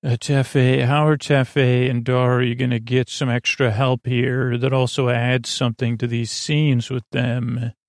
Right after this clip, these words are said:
And, uh, then I had to already sketch out the idea, "Oh, well, what if it's a, you know, a spiritual friend, a Casper?" And I said, "I don't like that. There's something I don't like about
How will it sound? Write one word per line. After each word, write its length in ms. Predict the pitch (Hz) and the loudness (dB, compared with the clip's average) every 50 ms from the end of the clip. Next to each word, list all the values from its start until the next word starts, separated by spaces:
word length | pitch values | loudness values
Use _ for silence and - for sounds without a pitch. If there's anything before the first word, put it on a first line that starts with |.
| _ _ _ _ _ _ _ _ _ - | _ _ _ _ _ _ _ _ _ -4
And, 520 | 143 139 139 139 139 139 131 131 131 131 | -2 0 0 2 2 2 2 2 0 0
uh, 140 | 139 135 131 131 | 0 0 0 0
then 200 | 135 139 139 143 | 0 2 2 4
I 80 | 135 | 4
had 260 | 120 127 143 135 123 120 | 2 2 2 2 0 0
to 260 | 147 - 151 147 147 | -2 -2 -2 -2 -2
already 340 | 147 139 139 147 143 139 135 | 0 0 2 2 2 0 0
sketch 360 | - - - 147 135 - - | -2 -2 0 0 0 0 0
out 140 | 139 127 123 | 0 0 0
the 140 | - 127 120 | 0 0 0
idea, 180 | 117 120 - 175 | 0 0 -2 -2
"Oh, 140 | 208 233 208 | -2 0 0
well, 200 | 147 131 135 127 | 0 0 0 2
what 160 | 131 143 139 | 2 0 0
if 100 | 139 - | 0 0
it's 220 | - 139 - - - | -2 -4 -4 -2 -2
a, 100 | 143 135 | 0 0
you 280 | 139 139 135 127 123 | 0 -2 -2 -2 -2
know, 100 | 139 135 | -2 -2
a 60 | 120 - | -2 -4
spiritual 500 | - - - 143 135 123 - 139 127 113 | -6 -4 -4 -2 -2 -2 -2 -2 -2 -2
friend, 420 | - - - 143 131 123 113 120 | -4 -4 -2 0 0 0 0 -4
a 60 | 131 | -6
Casper?" 680 | - - 147 135 131 131 131 135 127 - - - 143 127 | -6 -4 -2 0 2 2 2 2 0 -2 -6 -6 -6 -4
And 200 | 123 123 123 127 | -4 -2 -2 -2
I 60 | 120 | -2
said, 240 | 113 - 147 139 131 | -2 -4 -4 -4 -2
"I 140 | 131 135 139 | -2 0 0
don't 200 | 139 135 123 120 | 2 2 0 0
like 380 | 120 113 120 123 123 117 - - | 0 0 0 0 0 -2 -2 -4
that. 240 | 135 131 123 120 | -6 -4 -4 -4
There's 180 | 120 123 123 - | -6 -6 -8 -6
something 320 | - - 147 147 - 147 | -6 -4 -4 -2 0 2
I 120 | 135 131 120 | 2 2 2
don't 260 | 131 127 123 123 123 | 0 0 -2 -2 -2
like 280 | 120 127 123 127 - - | -2 -2 -2 -2 -4 -6
about 280 | 123 123 123 120 113 | -6 -6 -6 -6 -6